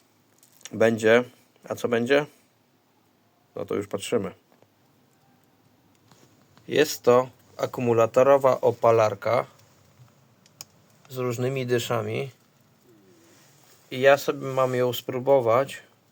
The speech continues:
czy pomoże mi na przykład, e, w wydłubywaniu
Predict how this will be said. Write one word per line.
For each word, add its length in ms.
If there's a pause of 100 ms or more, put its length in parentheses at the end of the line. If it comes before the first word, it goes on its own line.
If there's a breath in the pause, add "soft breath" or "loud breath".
(1200)
czy 580
pomoże 460
mi 260
na 100
przykład, 560 (880)
e, 300
w 60
wydłubywaniu 920